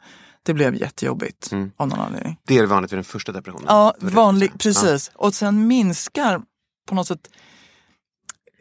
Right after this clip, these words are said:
Speaker 1: liksom, det som kickar igång depressionen behöver inte vara lika stort andra gången och tredje gången.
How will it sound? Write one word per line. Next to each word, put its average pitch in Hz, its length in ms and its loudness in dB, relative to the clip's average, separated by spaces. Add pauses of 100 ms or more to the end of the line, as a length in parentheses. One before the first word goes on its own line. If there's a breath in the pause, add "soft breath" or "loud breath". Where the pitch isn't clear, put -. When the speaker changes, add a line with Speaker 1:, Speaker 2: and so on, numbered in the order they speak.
(140)
Speaker 1:
liksom, 185 380 -2 (180)
det 202 320 4
som 202 180 2
kickar 196 320 0
igång 226 340 4
depressionen 170 680 -2 (400)
behöver 180 320 2
inte 170 180 0
vara 170 80 2
lika 170 280 -2
stort 170 480 2
andra 156 280 -2
gången 139 280 -4
och 135 80 -6
tredje 151 220 -2
gången. - 320 -6